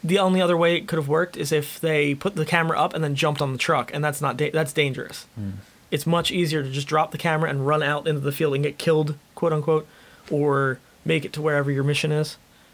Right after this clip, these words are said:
Speaker 2: Yeah.
Speaker 1: So I think that's, like, super cool. Um, I did wanna touch on the budget and box office of this film because
Speaker 2: Hondo Mill.
Speaker 1: it's been out for about a week now.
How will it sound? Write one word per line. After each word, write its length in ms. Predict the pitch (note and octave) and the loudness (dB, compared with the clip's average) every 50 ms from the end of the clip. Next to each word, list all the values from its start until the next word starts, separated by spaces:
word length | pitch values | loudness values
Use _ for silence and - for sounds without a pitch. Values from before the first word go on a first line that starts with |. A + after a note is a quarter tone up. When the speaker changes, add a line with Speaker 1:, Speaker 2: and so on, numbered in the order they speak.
| - - | -18 -12
Speaker 2:
Yeah. 180 | G2+ G2 G2 F#2+ - - _ _ _ | -10 -10 -10 -10 -12 -18 _ _ _
Speaker 1:
So 460 | - - E3 D#3 D3+ D3 C#3 C3 - - - - - - - - - | -2 0 2 4 4 4 2 0 -2 -8 -18 -20 -20 -20 -20 -4 0
I 120 | - D#3 | 0 0
think 240 | D3+ - F3 E3 D3+ - | 2 2 0 0 2 2
that's, 220 | D#3+ D#3 D3 - | 0 0 2 0
like, 160 | D3+ C#3+ - | 0 0 2
super 220 | - - E3+ - D#3 | 0 -2 -2 -2 -2
cool. 260 | - F3 F#3 F#3 F#3 - - - - | 0 0 0 0 -2 -6 -14 -4 0
Um, 480 | D#3+ D#3+ D#3 D3+ D3 C#3+ C#3 C#3 C#3+ - - - _ _ _ - - _ - - | 2 2 4 4 2 2 0 -2 -4 -8 -14 -20 _ _ _ -20 -20 _ -4 0
I 100 | - E3 D#3+ | 0 2 2
did 200 | C#3 F#3+ F#3+ E3+ | 2 0 2 2
wanna 240 | F3+ F#3 E3+ D3+ - - _ - | 2 2 2 0 -2 -8 _ -8
touch 240 | - - F#3 E3+ - - | -2 0 0 0 0 0
on 360 | F3 E3 D#3+ D3+ D3+ C#3+ C#3+ | 2 2 2 2 2 0 0
the 260 | C#3 C#3+ D3 C#3+ C#3+ | 0 -2 0 -2 -2
budget 360 | C#3+ - - D#3+ D#3 D#3 F3 | -2 0 0 2 2 2 0
and 80 | D#3 D3 | -2 0
box 240 | D3+ D3 D3 - - | 0 0 0 0 0
office 360 | F#3 F3 - A#3+ A#3+ - - - - | 0 0 0 -2 -2 -4 -6 -4 -2
of 180 | F#3 F3+ E3+ | -2 -2 0
this 160 | E3 F3+ E3 - | 0 -2 -2 0
film 320 | - F#3 F#3+ G#3+ A#3 G#3 - | 0 0 0 0 0 -2 -2
because 460 | - D#3+ D3+ - F3+ E3 D#3+ D#3 C#3 A#2+ | -4 -2 2 2 4 4 4 2 2 -2
Speaker 2:
Hondo 260 | G2+ G2+ G2+ G#2 G#2+ | -2 -4 -4 -6 -6
Mill. 500 | A2 A2 A2+ A2 G#2+ A2 A#2+ A#2 A2 A2 - | -6 -6 -6 -6 -4 -4 -6 -6 -8 -6 -2
Speaker 1:
it's 220 | - F#3+ G#3 G3+ - | 0 0 0 0 -4
been 360 | - - A3 A3 G#3+ G#3 G3+ - | -2 0 2 2 2 0 0 0
out 280 | F3 F3 F3+ F3 - | 0 0 0 -2 -4
for 420 | - - E3 D#3+ D#3+ D#3+ D#3+ D#3+ - | -4 -2 2 2 4 4 4 4 2
about 260 | - D3 D3 D3+ D3 | 0 0 0 2 2
a 40 | C#3+ | 0
week 380 | C#3 C3 C#3 D#3 C#3 C#3+ - - | 0 0 0 -2 -2 -4 -6 -6
now. 320 | C#3+ C#3 - - A#2+ A#2+ | -6 -6 -6 -8 -12 -14